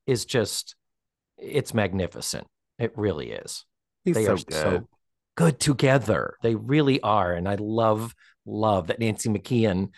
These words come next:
Speaker 1: understood that and made sure to keep getting him to play her father in future series. I just love that as a, as a historical footnote, as it were.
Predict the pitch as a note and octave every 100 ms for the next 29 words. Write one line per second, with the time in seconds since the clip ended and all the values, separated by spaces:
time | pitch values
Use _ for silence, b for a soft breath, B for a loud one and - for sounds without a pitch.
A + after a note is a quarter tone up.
0 | b b _ A2+ G#2 A2 - C3+ G2 G2
1 | D#2 - A2 G2+ G#2+ G#2 - A2 F#2 E2+
2 | - _ - A#2+ - G#2 - _ _ A#3+
3 | C#3+ A2+ G#2+ G#2+ A#2+ b b b C#3 A#2+
4 | A2+ A#2 F2+ A2+ A2 B2+ - G#2 C#3+ D#3
5 | D2+ E2+ G#2 - A#2 - C3 - F#2+ G2+
6 | D2+ E2 D#2+ - - E2+ F2 F#2+ B1+ -
7 | _ b b b b b b b - G2+
8 | F#2 F#2+ F2+ G#2 F#2+ B2+ - - G#2 F#2+
9 | D#2+ - C#3+ A2 G2 E2+ - - _ G#2
10 | G2 F2 F2 D#2+ A#1+ G1+